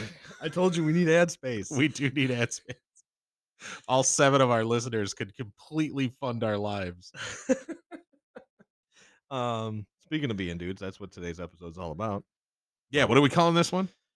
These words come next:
Speaker 1: Being a man and no quarter given.
Speaker 2: All right. I
Speaker 1: Yeah,
Speaker 2: don't know
Speaker 1: dude.
Speaker 2: shit about that first one, if you ask my wife.
Speaker 1: <laughs> You're not the, you, trust me, that boat's not empty.
Speaker 2: Right.
Speaker 1: I don't even know, like,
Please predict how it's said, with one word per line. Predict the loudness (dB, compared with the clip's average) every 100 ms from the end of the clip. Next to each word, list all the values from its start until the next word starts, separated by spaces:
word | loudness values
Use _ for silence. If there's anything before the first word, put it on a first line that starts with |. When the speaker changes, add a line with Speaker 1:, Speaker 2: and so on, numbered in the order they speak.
| _ _ _ _ -8
Speaker 1:
Being | -2 0 2
a |
man | 2 2 2 0 -4 -10 _ -16
and | -8 -2
no | -2
quarter | -4 -6 -8 -8
given. | -12 -16 _ _ _ -6
Speaker 2:
All |
right. | 0 2 4 2 0 -6 _ _ _ _ _ _ _ _
I | -4
Speaker 1:
Yeah, | 0
Speaker 2:
don't | 4
know | 2
Speaker 1:
dude. |
Speaker 2:
shit | 0 -2 0
about | 0 -2
that | -4 -10
first | -8 -10 -8
one, | -12
if | -10
you | -12
ask | -12
my | -12 -8
wife. | -6 -8 _ _ -8
Speaker 1:
<laughs> | -4 -2 -2 -2 -4 -2 -2 -4 -10 -16 -20 -20 _ _ -14 -4 -4 -4 -12 -12 -14 -14 -8
You're | -2
not | 0 0
the, | -2 -4
you, | -6 -10 _
trust | -6 -6 -4
me, | -10 -10 _ _
that | -8 0
boat's | 0 2
not | 2 2
empty. | 0 -2 -6 -2
Speaker 2:
Right. | 8 8 8 0 -18 _ _ _ _ _ _ _ _ _ _ _ _ _ _ -6
Speaker 1:
I | 0
don't | 2 4
even | 4 4
know, | 6 6 6 4 0
like, | -4 -4